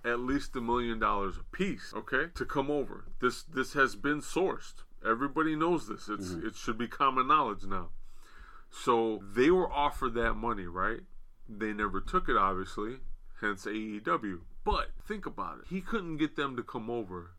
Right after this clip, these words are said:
Speaker 1: He promised them all that money. Look what he did to Gallows and Anderson.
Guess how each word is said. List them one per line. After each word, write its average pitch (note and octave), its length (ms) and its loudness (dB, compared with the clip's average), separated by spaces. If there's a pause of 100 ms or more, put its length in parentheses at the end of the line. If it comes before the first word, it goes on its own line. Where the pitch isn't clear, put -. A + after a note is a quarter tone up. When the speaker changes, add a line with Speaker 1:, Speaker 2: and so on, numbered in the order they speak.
(240)
Speaker 1:
He - 180 -8
promised C#3+ 600 0
them A2+ 180 0
all A2 160 -2
that G2+ 160 -4
money. G2+ 360 -6 (540)
Look E3+ 180 0
what A#3+ 140 -2
he G#3 100 -2
did E3 200 -4
to D#3 60 2
Gallows C#3+ 460 2
and A2+ 140 -4
Anderson. B2+ 460 -6